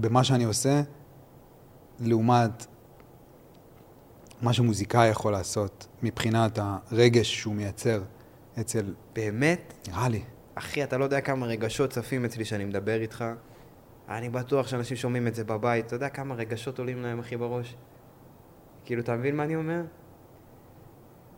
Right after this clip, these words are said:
Speaker 2: בוא נחזור עוד פעם לדיבור של ה-, "אני כלום". גם זה כלום. גם מוזיקה זה כלום.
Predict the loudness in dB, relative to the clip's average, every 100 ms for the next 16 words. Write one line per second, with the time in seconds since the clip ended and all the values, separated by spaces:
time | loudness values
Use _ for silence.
0 | -20 -20 -20 -12 -2 0 2 4 6 6
1 | 4 2 0 2 2 2 2 2 2 0
2 | -6 -20 -20 -8 -6 -4 -2 2 2 2
3 | -8 -20 -20 -20 -20 -20 -20 -20 -20 -20
4 | -20 -20 -20 -8 -6 -2 2 2 2 -4
5 | -6 -14 -20 -20 -20 -20 -20 -20 -20 -20
6 | -20 -20 -20 -20 -20 -20 -20 -18 -6 -4
7 | 0 0 0 -2 -2 -2 0 0